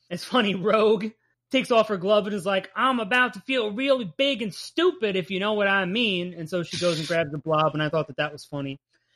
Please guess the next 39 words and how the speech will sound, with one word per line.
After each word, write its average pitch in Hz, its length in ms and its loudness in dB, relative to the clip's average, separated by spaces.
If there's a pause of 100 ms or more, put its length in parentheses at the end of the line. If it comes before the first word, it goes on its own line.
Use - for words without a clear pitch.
(140)
And 262 120 4
of - 120 2
course, 370 220 2
so, 330 80 2
like, 277 140 6
the 254 80 2
X-Men 226 380 0
win, 285 340 0
but 233 120 0
then, 254 300 2
like, 240 220 0
all 262 180 2
the 294 80 0
human 285 340 2
students 226 680 -4 (380)
are 220 160 4
there. 254 280 2
They 180 100 -6
saw 226 340 0
everything. 160 520 -2
They 196 140 2
know 196 380 2
everything. 147 520 -2
They're 185 160 -6
all 220 320 0
weirded 226 340 0
the 190 80 -4
fuck - 380 -4
out. 196 300 0 (420)
Storm 277 420 2
is 196 120 -2
showing 180 260 -4
up 151 100 -4
at 151 160 -4
this 143 140 -14
time, 151 340 -2
and 156 180 -4
Xavier's 190 520 0
like, 165 360 0